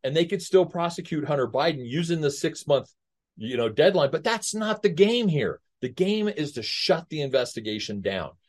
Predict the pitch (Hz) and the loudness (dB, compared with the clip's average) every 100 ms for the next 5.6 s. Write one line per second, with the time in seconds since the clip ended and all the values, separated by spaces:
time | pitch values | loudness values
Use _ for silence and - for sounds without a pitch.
0 | _ _ - 135 147 127 120 113 123 151 | _ _ 6 6 6 2 2 0 -2 4
1 | 262 277 131 69 _ _ - 113 120 147 | 6 6 2 -4 _ _ -4 -2 -2 2
2 | 220 170 95 85 - _ _ _ 104 90 | 2 2 0 -6 -12 _ _ _ -16 0
3 | 147 190 220 220 _ - - 147 120 120 | 4 6 4 2 _ -18 -6 -4 -2 -4
4 | - - - _ _ _ _ _ - 135 | -6 -18 -20 _ _ _ _ _ -2 4
5 | 156 180 208 202 - - | 6 6 4 0 -8 -10